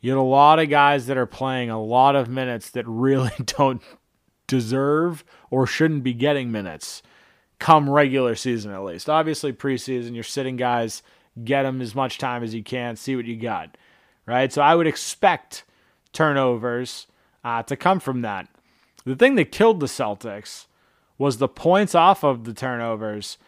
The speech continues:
and offensive rebounds, right? They had twenty-five points off of our twenty turnovers tonight. The Hornets also had seventeen offensive rebounds. We got crushed on the offensive boards tonight.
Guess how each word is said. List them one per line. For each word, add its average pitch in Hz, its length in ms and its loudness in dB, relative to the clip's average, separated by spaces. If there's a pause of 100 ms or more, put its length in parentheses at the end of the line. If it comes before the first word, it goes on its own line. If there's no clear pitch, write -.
(240)
and 123 140 -2
offensive 151 640 2
rebounds, 107 720 -6 (880)
right? 127 160 2
They 175 120 4
had - 120 4
twenty-five 170 840 2
points 143 360 -4
off 127 280 0
of 120 140 -6
our 127 180 2
twenty 131 360 -8
turnovers 98 680 -10
tonight. 92 460 -14 (760)
The 131 80 2
Hornets 185 360 4
also 190 280 8
had 139 180 2
seventeen 160 840 0
offensive 127 680 -4
rebounds. 98 640 -10 (580)
We 151 200 0
got 180 380 4 (180)
crushed - 880 -2 (580)
on 120 180 -2
the 120 60 0
offensive 123 640 -2
boards 117 380 -6
tonight. 95 360 -12